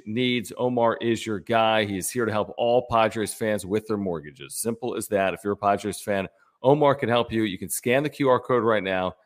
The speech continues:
You can text him literally twenty-four hours a day. I'm gonna put his number, as always, in the chat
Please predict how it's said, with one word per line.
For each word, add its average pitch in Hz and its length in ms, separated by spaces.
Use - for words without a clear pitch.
You 117 120
can 120 120
text 131 340
him 110 140
literally 104 680
twenty-four 123 920
hours 104 360
a - 20
day. 104 160
I'm 104 80
gonna 90 140
put 104 100
his 92 140
number, 95 320
as 85 160
always, 98 340
in 95 220
the 85 60
chat 104 440